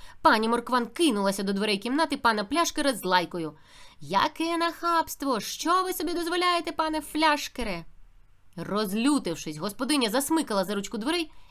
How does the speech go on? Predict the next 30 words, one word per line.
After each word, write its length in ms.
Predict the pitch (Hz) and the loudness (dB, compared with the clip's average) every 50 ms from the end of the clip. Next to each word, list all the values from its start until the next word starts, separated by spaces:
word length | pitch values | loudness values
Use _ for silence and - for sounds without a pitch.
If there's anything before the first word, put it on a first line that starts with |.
| - - | -6 0
і 140 | - 277 285 | 2 2 2
в 60 | 277 | 2
такий 320 | - 240 208 - 233 220 | 2 -2 -2 -2 -2 -4
спосіб 540 | 202 - - - 349 381 359 - 330 294 - - - - - - - | -4 -4 -4 -2 -2 0 0 0 0 -2 -2 -6 -16 -16 -16 -12 -8
пустила 720 | - 208 208 - - - - 285 320 339 330 311 302 311 | -6 -4 -4 -4 -6 -2 2 2 4 4 4 2 0 0
П 200 | 302 - 196 196 | 0 0 -2 -2
П 220 | 196 - - 170 | 0 -2 -2 -4
Каху 480 | 160 - - 208 - 220 220 - 202 185 | -4 0 4 4 4 4 2 0 -6 -6
в 120 | 170 160 | -4 -4
рух. 320 | 165 175 175 165 - - - - - - - - - - - - - - - - - - | -4 -4 -6 -6 -8 -12 -18 -18 -16 -14 -14 -14 -14 -14 -16 -16 -16 -16 -18 -16 -12 -6
Отже, 480 | 185 185 202 214 202 208 262 302 320 320 - - - - - - | -4 -2 -2 0 0 0 2 2 2 0 -4 -12 -20 -20 -6 2
П 160 | 214 202 185 | 4 4 4
П 180 | 190 170 156 | 2 0 -6
Каха 460 | 147 - - 202 254 285 277 285 277 277 | -4 4 6 8 8 8 6 2 -2 -2
спрацювала. 800 | - - - 170 180 180 - 185 160 165 165 160 160 156 151 151 - - - - - - - - - - - - - | -4 -4 -6 -6 -4 -4 -4 -2 0 2 2 2 2 0 -2 -4 -10 -20 -20 -20 -20 -20 -20 -20 -20 -18 -14 -12 -4
Коли 280 | - - 254 220 208 202 | 2 4 4 4 4 4
пані 300 | 202 214 202 185 180 180 | 4 4 2 4 2 0
Моркван 460 | 185 196 196 - 214 208 190 165 160 | -2 -2 -4 -4 -2 -2 -2 -2 -2
натиснула 560 | 175 202 208 - 240 220 208 - 180 165 165 | -2 -4 -2 -2 -4 -4 -4 -4 -4 -4 -4
в 80 | 165 - | -4 -2
коридорі 420 | - 190 190 202 190 220 196 175 | -2 -2 -2 0 0 0 0 0
на 140 | 170 180 190 | 0 0 0
ручку 280 | 214 202 202 - - 165 | -2 -2 -4 -6 -8 -6
дверей, 460 | 165 175 170 160 151 160 196 202 - - - - - - | -6 -4 -4 -2 -4 -4 -6 -8 -10 -16 -20 -20 -12 -8
у 100 | - 233 | -6 -4
кімнаті 460 | 196 - 233 220 262 381 403 - 214 190 | -2 -2 -2 0 -2 -2 -2 -4 -4 -2
з 100 | 190 285 | 2 2
іншого 400 | 320 233 160 - 180 151 170 170 | 2 2 0 -2 -6 -6 -6 -4
боку 240 | 156 175 165 185 | -4 -4 -4 -4
дверей 420 | 175 175 208 - 185 156 131 - | -4 -2 -2 -2 -2 -2 -4 -6